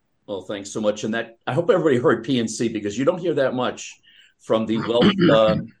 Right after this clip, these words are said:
leader of a bank or credit union that he's talking P and C. So that is very unique, and we can't wait to hear more about that, uh, scattered around this conversation. Let's move up to Ryan Eubanks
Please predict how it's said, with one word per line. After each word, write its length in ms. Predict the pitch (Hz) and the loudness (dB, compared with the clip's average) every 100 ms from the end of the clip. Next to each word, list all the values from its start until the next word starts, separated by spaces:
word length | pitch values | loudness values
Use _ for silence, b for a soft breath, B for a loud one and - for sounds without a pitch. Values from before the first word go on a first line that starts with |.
| _ | _
leader 380 | 107 127 117 107 | -2 0 2 2
of 260 | 107 104 | 2 0
a 100 | 107 82 | -2 -2
bank 340 | 107 104 107 | -4 -4 -4
or 120 | 104 | -6
credit 360 | - 117 110 98 | -4 -4 -4 -6
union 240 | 98 90 | -8 -6
that 100 | 92 | -6
he's 260 | 87 113 - | -4 -4 0
talking 300 | 117 117 110 | -2 0 -2
P 160 | 123 | -2
and 140 | 107 104 | -2 -4
C. 260 | - 104 | -4 -2
So 400 | 90 - 98 92 B B 80 | -2 2 2 0 B B -2
that 420 | 123 135 147 - | 2 2 2 2
is 220 | 123 113 | 0 2
very 240 | 123 123 | 2 2
unique, 320 | 123 117 117 117 | 2 0 -2 -4
and 80 | |
we 200 | 107 104 | -6 -6
can't 200 | 127 120 | -6 -2
wait 160 | 110 110 | -2 -2
to 80 | 113 | -2
hear 100 | 110 | -2
more 220 | 107 104 | 0 0
about 320 | 101 101 92 | 0 0 0
that, 260 | 95 90 - _ _ _ | -2 -2 -6 _ _ _
uh, 80 | 98 | -4
scattered 480 | 98 - 110 107 104 | -4 0 0 2 0
around 460 | 101 101 101 95 98 113 | -2 -4 -6 -10 -12 -10
this 120 | 95 | -4
conversation. 840 | - 95 92 - 107 104 82 71 b b b b - | -2 -2 -4 -2 -2 -2 -6 -8 b b b b -4
Let's 460 | 123 214 277 - | 2 4 4 0
move 320 | 185 214 208 190 | 2 2 2 2
up 280 | 175 - | 0 0
to 180 | - 180 | 0 2
Ryan 380 | 139 156 240 226 | 4 4 4 4
Eubanks 800 | 190 269 165 113 - - - | 2 4 4 2 -2 -8 -10